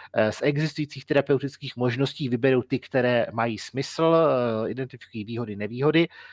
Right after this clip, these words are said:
Eh, to všechno se opírá o spoustu publikací, eh, takže je zatím spousta práce,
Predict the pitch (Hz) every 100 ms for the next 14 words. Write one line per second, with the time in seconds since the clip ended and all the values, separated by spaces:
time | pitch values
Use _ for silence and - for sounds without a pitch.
0 | - - - - 110 117 120 139 - 147
1 | - 139 - 131 - 135 127 127 113 104
2 | - - - 127 120 - 101 - 107 131
3 | 135 151 - 165 170 143 127 120 120 131
4 | 117 - 120 - 120 117 110 101 117 120
5 | -